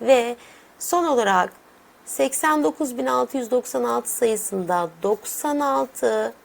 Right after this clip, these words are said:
dördün tam katı olduğu için sayımız dörde kalansız bölünebilir diyoruz. Yine kalan incelemeye bakalım arkadaşlar.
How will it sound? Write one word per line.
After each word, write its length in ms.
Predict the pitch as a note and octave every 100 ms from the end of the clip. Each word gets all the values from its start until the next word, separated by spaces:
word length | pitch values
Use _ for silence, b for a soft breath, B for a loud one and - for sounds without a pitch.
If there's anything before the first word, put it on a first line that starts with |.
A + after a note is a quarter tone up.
| E3+ E3
dördün 560 | G#3 A3+ A#3+ A#3 B3+
tam 440 | A#3+ D4 C#4 C4 C4 -
katı 300 | - - -
olduğu 320 | D4+ A#3+ F#3+
için 580 | F3 E3 - - D#3+ D3+ - -
sayımız 720 | - - C#4+ B3+ G#3 F#3 F#3+ - -
dörde 440 | B3 A3 F#3 G3+ -
kalansız 540 | A#3 G3 F#3+ F#3+ A3 G3
bölünebilir 640 | F#3+ F#3 F3 G3+ B3+ F3+
diyoruz. 360 | F3 D#3 - - - - B B B B B
Yine 260 | F#4+ A#4 A4
kalan 300 | - F4 E4
incelemeye 600 | D#4+ C#4 C#4 C#4 C4+ A3
bakalım 360 | G3+ F#3 F3+
arkadaşlar. 760 | E3 E3+ F3 E3 E3 - - D#4